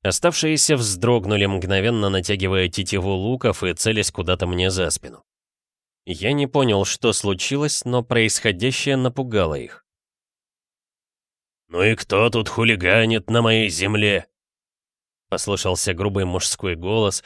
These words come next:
идущий сзади. Мне удалось немного повернуться, чтобы увидеть, кто там появился. Эльфы замерли на месте, напряглись,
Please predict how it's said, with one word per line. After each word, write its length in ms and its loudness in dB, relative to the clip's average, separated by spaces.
идущий 400 -4
сзади. 480 -4
Мне 240 -2
удалось 420 2
немного 380 2
повернуться, 640 0
чтобы 360 -2
увидеть, 440 -2
кто 220 -4
там 180 -2
появился. 680 -2
Эльфы 320 0
замерли 480 2
на 160 2
месте, 400 -2
напряглись, 720 -4